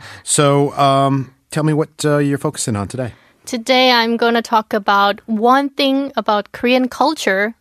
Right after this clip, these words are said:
Speaker 2: that is very different from Western culture, which is that Koreans don't often use given names when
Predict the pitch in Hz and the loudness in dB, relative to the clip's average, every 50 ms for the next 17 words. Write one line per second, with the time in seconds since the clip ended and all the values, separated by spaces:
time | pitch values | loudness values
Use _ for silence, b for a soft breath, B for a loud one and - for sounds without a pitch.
0 | _ - 208 202 202 202 196 185 214 226 233 247 247 226 233 220 - 220 214 208 | _ -2 0 0 0 -2 -4 0 2 4 4 4 2 0 -2 -2 -4 -4 -4 -2
1 | - 208 196 190 190 196 196 - - 196 190 - - 196 196 - - 269 320 427 | -2 -2 -2 -2 -2 -4 -4 -6 -8 -10 -8 -8 -8 -10 -6 -2 0 0 0 0
2 | - B B B B B B B 214 208 202 220 214 208 202 - - 214 208 202 | -4 B B B B B B B -6 -4 -2 0 -2 -2 -2 -2 -2 0 0 0
3 | 202 202 - - _ - - 247 262 277 294 302 311 311 302 - - _ _ _ | 0 -2 -6 -14 _ -6 -2 0 2 4 4 2 2 0 -2 -4 -8 _ _ _
4 | - 226 208 202 247 247 254 254 262 - - 226 226 226 - 247 240 233 220 214 | -8 -6 -2 2 2 4 4 2 2 2 2 2 2 2 0 0 2 2 2 2
5 | 214 202 - - - - 202 196 247 247 233 233 220 214 208 202 208 208 220 247 | 0 -2 -6 -14 -12 -8 -2 0 2 2 2 2 2 2 2 2 0 0 0 -2
6 | 240 - 240 214 208 202 202 196 | -2 -2 -2 0 0 0 -2 -4